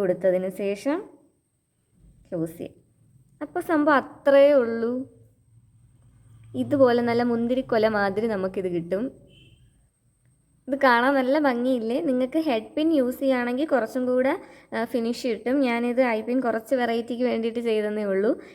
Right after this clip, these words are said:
ഇതാണെങ്കിലും കാണാൻ നല്ല ഭംഗിയാണ്. അപ്പോൾ നിങ്ങൾക്ക് ഏത് വേണമെങ്കിലും യൂസ് ചെയ്ത് ഇത് ചെയ്യാം. ഇനി നമുക്കിതിൻ്റെ ജോഡിയും കൂടെ ചെയ്തെടുക്കാം. അങ്ങനെ ഇതിൻ്റെ ജോഡി കൂടെ നമ്മൾ ചെയ്തെടുത്തിട്ടുണ്ട്. ഇത് അടിപൊളിയാണ്. ഞാൻ ഇട്ട് നോക്കിയപ്പോഴും നല്ല ഭംഗിയായിട്ടുണ്ടായിരുന്നു.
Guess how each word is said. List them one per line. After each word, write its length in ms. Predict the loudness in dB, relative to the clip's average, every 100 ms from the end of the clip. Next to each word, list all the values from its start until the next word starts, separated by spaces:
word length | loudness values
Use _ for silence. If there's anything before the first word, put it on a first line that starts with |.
| -10
ഇതാണെങ്കിലും 580 | -2 0 0 -4 -4 -4 -2
കാണാൻ 280 | -2 -2 -2 -4
നല്ല 200 | -2 -2 -2
ഭംഗിയാണ്. 520 | -4 -4 -4 -4 -4 -8
അപ്പോൾ 140 | -6 -4
നിങ്ങൾക്ക് 240 | -2 -2 -2
ഏത് 120 | -2 -2
വേണമെങ്കിലും 420 | -2 -6 -6 -6 -6
യൂസ് 200 | -8 -8 -6
ചെയ്ത് 180 | -6 -6
ഇത് 100 | -8 -6
ചെയ്യാം. 300 | -4 -4 -4 -6 -10 _ _ _ _ -4
ഇനി 100 | 0
നമുക്കിതിൻ്റെ 440 | 0 0 -2 0 0 0
ജോഡിയും 340 | -2 -2 -2
കൂടെ 120 | -2 -2
ചെയ്തെടുക്കാം. 520 | -2 0 -2 -4 -8 -10 -14 _ _ _ _ _ _ _ _ _ _ _ _ _ _ -8
അങ്ങനെ 180 | -2 2
ഇതിൻ്റെ 160 | 2 2 2
ജോഡി 220 | 2 2
കൂടെ 120 | 0 0
നമ്മൾ 140 | 0 0 0
ചെയ്തെടുത്തിട്ടുണ്ട്. 640 | -2 -2 -6 -8 -8 -6
ഇത് 80 | -6 -8
അടിപൊളിയാണ്. 800 | -8 -4 0 2 2 0 -2 -4 -6 -14 -12
ഞാൻ 80 | -10
ഇട്ട് 140 | -6 -4 -2
നോക്കിയപ്പോഴും 440 | -4 -8 -6 -4 -4
നല്ല 160 | -2 0 0
ഭംഗിയായിട്ടുണ്ടായിരുന്നു. 1000 | -2 -2 -2 -2 -2 -2 0 -2 -2 -4